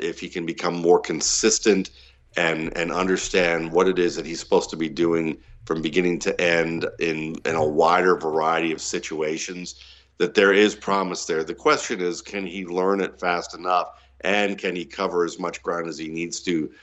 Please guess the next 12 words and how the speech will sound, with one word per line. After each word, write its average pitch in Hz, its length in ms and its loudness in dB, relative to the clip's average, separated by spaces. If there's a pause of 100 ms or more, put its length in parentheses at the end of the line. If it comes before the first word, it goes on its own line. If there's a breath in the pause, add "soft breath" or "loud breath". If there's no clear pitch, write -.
(220 loud breath)
to - 100 -2
conceptually - 800 2
be 87 440 -2
that 76 280 0
top-end 80 400 0
quarterback? 78 420 2
'Cause - 140 -8
physically 113 480 4
the 78 100 -4
tools 80 480 -4
are 73 120 0
there, 78 420 2